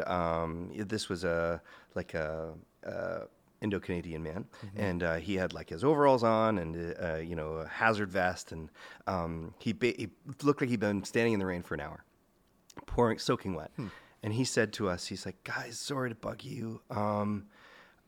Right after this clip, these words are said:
Speaker 1: he's like, "I have my work truck, and I don't have my wallet with me. Uh, I've been asking people, but, uh, I, I have, I, I just need to get some gas in the tank so I can get home. It's empty, and I have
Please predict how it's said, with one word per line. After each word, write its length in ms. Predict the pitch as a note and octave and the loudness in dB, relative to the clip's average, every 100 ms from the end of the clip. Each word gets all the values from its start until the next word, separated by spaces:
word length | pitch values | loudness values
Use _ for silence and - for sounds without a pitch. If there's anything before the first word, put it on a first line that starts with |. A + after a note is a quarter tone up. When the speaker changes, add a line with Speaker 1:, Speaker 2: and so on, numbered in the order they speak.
| _ | _
Speaker 1:
he's 220 | D#3 A#2+ G#2+ | -6 -2 -2
like, 120 | - - | -4 0
"I 60 | A#2+ | 2
have 160 | D3 | 4
my 120 | B2+ F#2 _ _ - | 4 0 _ _ 4
work 280 | B2+ B2+ - | 4 4 0
truck, 420 | - A2+ A2+ - - - | 4 4 4 -4 -16 -6
and 140 | G#2 - A2 | -4 -4 0
I 40 | |
don't 160 | A2+ C#3 | 2 4
have 120 | C3 | 4
my 100 | G#2+ | 4
wallet 420 | E2+ F#2 F#2+ G2 | 2 0 0 -2
with 200 | F#2 - | -4 -8
me. 280 | F#2+ F#2 F#2 - - - _ | -6 -6 -8 -16 -20 -20 _
Uh, 120 | F#2+ - | -6 -2
I've 120 | A#2+ | 0
been 100 | B2 | 2
asking 320 | G#2 G2+ G2+ | 2 0 -4
people, 360 | F#2+ F#2+ - F#2+ | -4 -8 -6 -6
but, 260 | - - - - | -6 -8 -10 -10
uh, 480 | G#2 F2+ F2 F2 E2+ - - - | -6 -4 -4 -6 -8 -12 -20 -12
I, 120 | - G2 F#2 | -6 -4 0
I 100 | A2 | 4
have, 180 | A2 - - | 4 2 -2
I, 140 | G#2 - | 0 0
I 60 | B2 | -2
just 240 | B2 - | 0 0
need 60 | B2 | 0
to 40 | |
get 120 | A2 - | 0 -4
some 100 | F#2+ | -2
gas 260 | E2+ F2 | -2 -2
in 60 | F2+ | -4
the 80 | F2 | -6
tank 200 | F#2+ F2+ | -6 -6
so 80 | F2+ | -4
I 40 | |
can 80 | F2+ | -4
get 120 | D2 | -2
home. 300 | - A2+ F#2 | 2 2 2
It's 160 | E2 - | -2 -2
empty, 260 | A2+ A2 G#2+ | 0 0 0
and 80 | G2 | 0
I 40 | |
have 180 | F#2+ | 0